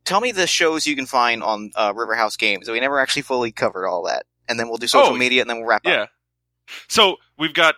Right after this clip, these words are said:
Speaker 2: two podcast feeds. The first is the Leviathan Files. That's the weekly D twenty Mass Effect Actual Play podcast.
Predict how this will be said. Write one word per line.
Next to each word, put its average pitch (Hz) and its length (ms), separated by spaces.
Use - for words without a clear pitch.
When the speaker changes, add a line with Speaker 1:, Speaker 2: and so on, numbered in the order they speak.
Speaker 2:
two 214 180
podcast 139 480
feeds. 127 240
The 135 100
first 151 260
is 139 160
the 143 140
Leviathan 123 420
Files. 123 300
That's 113 180
the 120 140
weekly 113 260
D 107 140
twenty 107 520
Mass 107 280
Effect 104 240
Actual 101 260
Play 101 140
podcast. 101 540